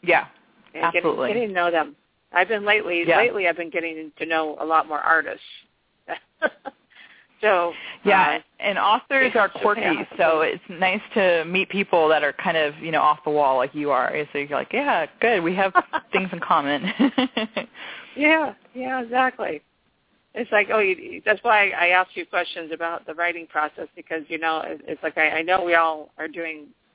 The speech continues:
Speaker 2: about the same thing. As long as, as long as we're, we're listening to our muses, you know, the,
Speaker 1: Yes.
Speaker 2: those voices inside our heads. Um,
Speaker 1: Mm-hmm.
Speaker 2: you know, I know we're all the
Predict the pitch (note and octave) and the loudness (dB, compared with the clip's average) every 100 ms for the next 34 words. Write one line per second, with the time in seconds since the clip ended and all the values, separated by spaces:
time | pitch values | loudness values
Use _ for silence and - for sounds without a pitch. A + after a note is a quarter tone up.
0 | - F3+ - E3+ E3 D#3 E3 D#3+ D#3 E3 | -6 -6 -6 -8 -10 -8 -6 -6 -6 -6
1 | F3+ F3 E3 - _ - - - - _ | -6 -4 -8 -12 _ -20 -20 -20 -20 _
2 | _ - _ _ - F#3+ G#3 A3+ A3+ G#3 | _ -20 _ _ -10 0 0 0 -4 -4
3 | G3 - E3+ F#3 F#3 F3 G#3 G#3 F#3 F3 | -4 -10 -8 -6 -4 -6 -8 -8 -8 -6
4 | E3 F3+ G3 - D3 - _ _ _ _ | -6 -6 -8 -8 -16 -18 _ _ _ _
5 | _ E3 D#3 D3+ D3 D#3 D3+ - D#3+ E3 | _ -6 -4 -4 -6 -10 -12 -16 -2 0
6 | E3+ E3+ - _ - F#3+ F3+ F3 F3 F3 | 2 -2 -12 _ -4 -2 -2 -4 -6 2
7 | F3+ E3 D#3+ D#3 G3 _ _ _ _ _ | 4 4 0 -8 -8 _ _ _ _ _
8 | _ _ _ _ - E3 D#3+ D#3 F#3 G#3+ | _ _ _ _ -2 2 2 0 -6 -8
9 | _ _ _ _ _ _ F3 E3+ - F3 | _ _ _ _ _ _ 0 0 2 0
10 | F#3 F#3+ G3 F#3 E3+ E3+ | 0 0 2 2 0 -8